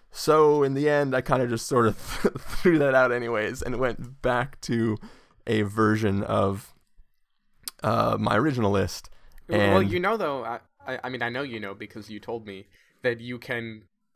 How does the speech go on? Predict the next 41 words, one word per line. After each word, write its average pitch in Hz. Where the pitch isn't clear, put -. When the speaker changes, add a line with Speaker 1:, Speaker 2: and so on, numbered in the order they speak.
Speaker 2:
select 135
a 120
thing 113
you 110
feel 120
was 110
out 104
of 98
place 104
and 113
then 110
compare 107
it 98
against 107
the 101
others. 98
Speaker 1:
Well, 117
I, 110
I -
Speaker 2:
I, 127
Speaker 1:
s- -
Speaker 2:
I, 135
I 147
wound 170
up 131
doing 143
that 117
a 110
lot 110
with 110
Flickchart. 101
I 107
hate 131
you 113
for 110
introducing 104
me 98
to 92
it, 95
'cause 110
I, -